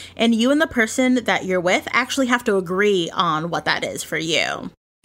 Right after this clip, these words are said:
There are definitely some drawings of many different kinds of genitals,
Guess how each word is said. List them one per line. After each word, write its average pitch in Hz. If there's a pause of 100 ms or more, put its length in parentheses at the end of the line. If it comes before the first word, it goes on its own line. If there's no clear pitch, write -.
(480)
There 247
are 214
definitely 247
some 381
drawings 220 (120)
of 180
many 185
different 226
kinds 311
of 269
genitals, 165